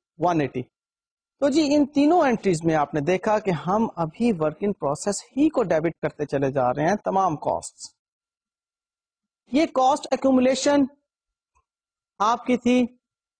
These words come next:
job order cost sheet میں اور وہاں سے وہ source document بنا اور ہم اس کو لے کر آئے اکاؤنٹنگ entries کی طرف۔ accounting entries یاد رکھیے گا، آپ نے journal میں بھی پڑھا تھا، کرونولوجیکل sequence میں بنائی جاتی ہیں،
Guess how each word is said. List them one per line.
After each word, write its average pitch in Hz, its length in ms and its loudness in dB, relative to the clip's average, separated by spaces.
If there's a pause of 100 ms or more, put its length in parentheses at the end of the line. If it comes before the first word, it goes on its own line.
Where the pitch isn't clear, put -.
(420)
job 165 200 0
order 170 140 -2
cost 190 280 -2
sheet 240 160 0
میں 262 140 4 (1600)
اور 262 120 2
وہاں 220 400 0
سے 339 160 -2
وہ 302 160 2
source 277 400 -2
document 208 360 0
بنا 165 240 0
اور 196 200 2
ہم 185 260 -4
اس 185 100 -4
کو 190 100 0
لے 160 160 2
کر 160 120 0
آئے 190 200 0 (720)
اکاؤنٹنگ 175 440 0
entries 123 320 -4
کی 131 80 -6
طرف۔ 107 220 -6 (1500)
accounting 165 460 0
entries 160 400 0
یاد 139 140 2
رکھیے 139 360 -4
گا، 165 100 0
آپ 175 140 -2
نے 151 80 0
journal 175 380 0
میں 160 120 2
بھی 139 80 -2
پڑھا 139 180 0
تھا، 160 200 -4
کرونولوجیکل 180 800 0
sequence 240 460 -4
میں 180 80 0
بنائی 143 220 0
جاتی 123 340 -6
ہیں، 139 80 -14